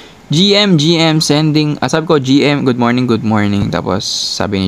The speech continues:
G-Host, "Sending love, you all are important." Kumbaga, niretweet ko lang yung tweet ni G-Host, no? Sabi niya, "Sending love, you all are important." Mahal daw tayo ni G-Host. And, yeah, ay, based on, ano na rin naman, based on,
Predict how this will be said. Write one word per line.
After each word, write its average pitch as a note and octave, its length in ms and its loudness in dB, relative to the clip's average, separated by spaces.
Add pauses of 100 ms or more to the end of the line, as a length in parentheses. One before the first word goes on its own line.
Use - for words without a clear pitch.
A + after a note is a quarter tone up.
G-Host, G2 320 -2
"Sending D3+ 240 0
love, C3 240 0
you G#2 80 0
all G2+ 160 0
are F#2 160 -4
important." - 560 -6
Kumbaga, F#3+ 240 2
niretweet E3+ 400 0
ko - 160 -4
lang G2 240 -2
yung G#2+ 560 -6
tweet G#2+ 160 -2
ni G2+ 160 -4
G-Host, - 400 -6
no? - 160 -6
Sabi A2+ 240 0
niya, A#2 160 0 (400)
"Sending D3+ 640 0
love, C3 400 0
you G#2+ 80 -2
all G#2+ 240 -2
are - 160 -4
important." - 640 -6
Mahal B2+ 160 0
daw C3+ 160 0
tayo A#2+ 240 -2
ni A2+ 80 -2
G-Host. G2+ 640 -2
And, F2 480 -2 (1040)
yeah, - 160 0
ay, F3+ 320 0
based G3+ 240 0
on, G3+ 240 -2
ano F#3 160 2
na D3+ 160 0
rin A#2 160 0
naman, - 400 -2
based C3 320 0
on, A2 480 -2